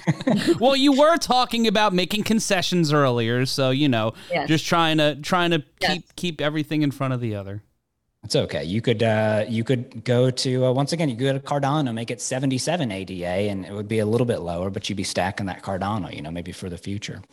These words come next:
Speaker 1: So, um, another part of Mystical Muses that you kind of went over with Matt, but I also wanna go over a little bit more, is it is a utility N F T.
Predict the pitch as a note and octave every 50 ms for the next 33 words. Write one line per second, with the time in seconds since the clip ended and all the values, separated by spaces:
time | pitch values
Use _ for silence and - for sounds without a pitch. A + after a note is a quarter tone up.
0 | _ _ _ - - - - - - - _ _ _ _ _ _ _ - - -
1 | - D3 C#3 C#3 C3+ C3 C3+ C3 C3 C3 C3 - - - _ _ - - _ _
2 | _ _ _ _ C3+ C3 C3 C3 B2+ B2+ C3 B2+ B2+ - _ _ _ _ _ _
3 | _ _ _ _ _ _ _ _ _ _ _ _ _ _ _ _ - D3 E3 G#3+
4 | A#3+ C#4 C#4 - F#3 D#3 B2+ A2 A#2 A#2 - - - B2+ A#2 A2 G#2 G2+ G#2 G2+
5 | G2 G#2+ G#2 G2+ G2+ G2 - A#2 B2 A#2+ A2 A2+ - - C#3+ D#3+ F3+ E3+ E3+ C#3
6 | B2 A#2 A2 A2 G#2 G2+ G2 F2+ - F#2+ F2+ E2 D#2+ D#2 - - F#2+ G2+ F#2 G2+
7 | A2 A#2+ A#2 - - A#2+ A2 A2 G2 F#2+ F2+ G2 F#2+ F#2 F#2 F#2 F2+ F2+ F#2 F2
8 | E2+ F2 F2 F2+ F2 F2 F2+ - F#2 F2+ F2+ F2+ F2+ - - F#2+ F2 E2+ F2 E2+
9 | E2+ - _ _ _ - D#3+ F3 - - D3 E3 G3 A3 A#3 G#3+ - - C3 A2+
10 | G2+ G2 G2+ G2 G2 - - - G2 G2+ G2 F#2 E2+ E2+ D#2+ - - D2+ C#2+ C#2+
11 | D2+ - - - - - - -